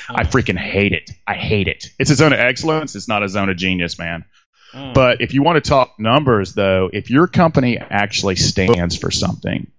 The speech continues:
Speaker 1: and your customer base and your employees become your zealots 'cause they a hundred percent believe in what you do, think about Apple. Apple doesn't have the best technology. It doesn't have the be-, I mean, since Steve Jobs, it's kinda been coasting.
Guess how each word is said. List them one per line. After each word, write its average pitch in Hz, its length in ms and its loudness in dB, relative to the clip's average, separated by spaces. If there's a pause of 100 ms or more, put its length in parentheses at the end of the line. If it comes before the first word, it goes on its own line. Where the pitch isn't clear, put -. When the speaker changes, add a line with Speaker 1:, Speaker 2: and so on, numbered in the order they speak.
Speaker 1:
and 104 140 2
your 120 160 6
customer 113 480 2
base 98 340 2
and 95 80 -2
your 98 100 4
employees 92 460 4
become 92 300 2
your 92 120 4
zealots 82 720 0 (380)
'cause 107 140 4
they 107 120 4
a 92 120 2
hundred 104 380 2
percent 104 360 2
believe 95 420 4
in 87 180 0
what 90 280 2
you 98 100 4
do, 98 560 2 (440)
think 135 180 2
about 143 500 2
Apple. 95 480 -4
Apple 117 280 2
doesn't 120 240 2
have 98 200 -2
the 90 80 0
best 87 420 -2
technology. 92 800 0
It 139 100 0
doesn't 165 280 2
have 113 300 0
the 107 80 2
be-, 101 120 2
I 113 120 2
mean, 120 200 2
since 131 220 -2
Steve 127 240 2
Jobs, 117 480 2
it's 127 160 -2
kinda 135 240 2
been 104 160 2
coasting. - 720 0